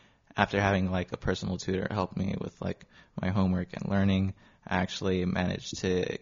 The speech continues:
keep up with the other pe-, uh, students over there. And so, uh, yeah,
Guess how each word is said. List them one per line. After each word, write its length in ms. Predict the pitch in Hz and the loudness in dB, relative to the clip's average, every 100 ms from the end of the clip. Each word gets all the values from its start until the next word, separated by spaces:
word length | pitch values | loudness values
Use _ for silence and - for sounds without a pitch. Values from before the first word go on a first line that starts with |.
| - | -8
keep 220 | 101 98 | -6 -2
up 240 | 95 - | -2 -2
with 200 | - 98 | -6 -6
the 120 | - 92 | -4 -2
other 240 | - - - | -2 -6 -6
pe-, 140 | - - | -6 -2
uh, 220 | 95 90 | -2 -2
students 380 | - 98 98 - | -2 0 0 0
over 120 | 92 | -2
there. 200 | 92 107 - - - - - - - - - _ _ - | -2 -6 -8 -20 -20 -20 -20 -20 -20 -20 -20 _ _ -14
And 140 | - - | -12 -6
so, 460 | - 92 90 90 90 - - - - - - - - | 0 2 2 0 -4 -12 -20 -20 2 2 2 -2 4
uh, 500 | 95 92 90 90 - - _ _ _ _ _ _ _ - - - - - | 8 8 8 2 -2 -8 _ _ _ _ _ _ _ -20 -20 -20 -20 -20
yeah, 320 | - 98 120 | -4 0 2